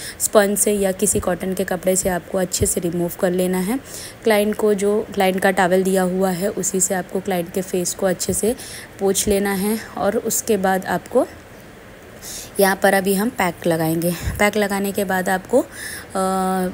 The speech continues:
दस मिनट, दस, पाँच मिनट, जैसा कि, अ, आपके client का face कब तक सूखता है उसके ऊपर depend करता है कि आप client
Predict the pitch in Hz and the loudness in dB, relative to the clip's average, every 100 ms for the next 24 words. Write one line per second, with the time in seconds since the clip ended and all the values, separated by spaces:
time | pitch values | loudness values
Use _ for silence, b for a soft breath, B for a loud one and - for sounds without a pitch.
0 | - 180 190 185 - 190 190 190 - - | -6 -2 2 4 2 2 2 0 0 -2
1 | - - - - 180 190 185 - 196 185 | -2 -12 -10 -4 4 4 4 0 0 2
2 | - 190 185 196 B B B - 208 196 | 0 0 0 -2 B B B 0 2 2
3 | 202 190 202 202 202 196 165 180 190 180 | 0 0 0 2 2 2 0 0 2 0
4 | 180 - 190 196 185 185 196 190 190 190 | -2 -4 -2 0 0 0 -2 0 0 0
5 | - 180 - 190 - 196 - 196 180 311 | 0 -2 -2 -2 0 -2 0 0 2 0
6 | B B B 214 - 220 190 196 185 190 | B B B 0 2 0 2 0 2 0
7 | 190 190 180 165 185 180 196 240 - - | 0 0 -2 0 -2 0 -2 -4 -2 0
8 | 170 - 214 359 - 208 175 175 | 0 -2 -2 -2 0 2 4 2